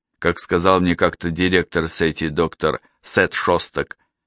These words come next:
сражение землян с продвинутой инопланетной цивилизацией – будет напоминать сражение Бэмби с Годзиллой. Действительно,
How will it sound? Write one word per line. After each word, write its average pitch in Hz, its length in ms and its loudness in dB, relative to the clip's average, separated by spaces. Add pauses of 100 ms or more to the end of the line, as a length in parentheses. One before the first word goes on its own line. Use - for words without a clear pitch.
(480)
сражение 147 580 2
землян 123 440 2
с - 80 -6
продвинутой 104 800 0
инопланетной 87 640 0
цивилизацией – 57 920 -6 (480)
будет 139 340 2
напоминать 117 520 2
сражение 101 720 4
Бэмби 87 760 2 (220)
с 85 100 -12
Годзиллой. 101 840 0 (1200)
Действительно, 65 840 -4